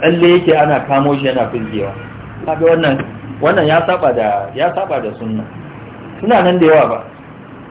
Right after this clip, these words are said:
Musamman ka shiga wasu yankuna, duk da kana ganin ana abu a ƙasar nan, ka gani wata ƙasa zai ka ce na nan nafila ne. Wallahi za ka ce na nan nafila ne.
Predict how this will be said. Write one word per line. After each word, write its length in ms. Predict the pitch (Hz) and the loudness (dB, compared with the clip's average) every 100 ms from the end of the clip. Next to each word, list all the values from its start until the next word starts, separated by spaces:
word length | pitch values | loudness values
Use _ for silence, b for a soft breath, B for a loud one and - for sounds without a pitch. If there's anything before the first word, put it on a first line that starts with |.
| - - - - - - - - | -20 -18 -18 -18 -18 -18 -18 -14
Musamman 420 | 120 139 185 165 156 | -2 2 4 2 2
ka 140 | 160 | 2
shiga 160 | 139 135 | 4 4
wasu 220 | 139 139 | 4 4
yankuna, 500 | 143 139 143 139 92 - - 139 | 2 2 0 -2 -4 -10 -14 -2
duk 120 | 190 | 2
da 80 | 208 | 2
kana 260 | - 175 151 | 2 0 0
ganin 220 | 143 151 | -2 -2
ana 260 | 156 156 120 | -2 -2 -2
abu 120 | 113 | -2
a 120 | 110 | -4
ƙasar 320 | 107 143 143 | -4 -2 0
nan, 180 | 143 131 | 0 -2
ka 100 | 160 | 0
gani 180 | 160 160 | 0 2
wata 220 | 160 160 | 2 0
ƙasa 320 | 170 156 160 | 0 2 2
zai 120 | 156 160 | 2 0
ka 100 | 139 | -2
ce 120 | 135 | -2
na 120 | 127 | -2
nan 180 | 131 120 | -2 0
nafila 400 | 113 107 117 104 | 0 0 -2 -4
ne. 100 | - - - - - - - - - - - | -6 -14 -20 -20 -20 -20 -20 -18 -18 -18 -6
Wallahi 380 | 120 135 160 143 | -4 2 4 6
za 60 | 143 | 4
ka 120 | 139 | 2
ce 120 | - | 0
na 100 | 127 | 0
nan 160 | 131 127 | 0 2
nafila 380 | 113 113 120 110 | 2 0 0 -2
ne. 120 | 95 | -4